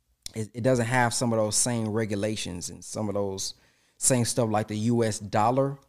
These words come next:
would have. Like, if we was investing the dollar, a lot of the regulations would be slightly different. So no, it's not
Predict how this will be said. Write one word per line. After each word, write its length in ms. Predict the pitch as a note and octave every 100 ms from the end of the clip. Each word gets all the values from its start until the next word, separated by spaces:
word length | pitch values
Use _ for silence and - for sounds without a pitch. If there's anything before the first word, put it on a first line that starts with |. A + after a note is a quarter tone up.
| _ -
would 180 | C#3 C3
have. 300 | C#3 C#3+ B2+
Like, 160 | A2+
if 80 | G#2+
we 140 | A#2
was 160 | C3 A2+
investing 480 | A2+ G#2 A#2 - A2
the 100 | G2+
dollar, 460 | G2 A#2+ C3 C3+ - _ _ -
a 40 | G#2+
lot 220 | A2+ A2+
of 80 | G#2+
the 300 | G#2 F#2+ - -
regulations 600 | A2 G#2+ G#2+ G#2+ A2 G#2
would 160 | G#2 G2+
be 300 | G#2+ G#2 -
slightly 600 | - - B2+ A#2+ F#2+ A2
different. 380 | G#2 A#2 A#2+ A2+
So 160 | A2+
no, 220 | A2 G#2+ G#2+
it's 120 | G2+
not 300 | A2 G#2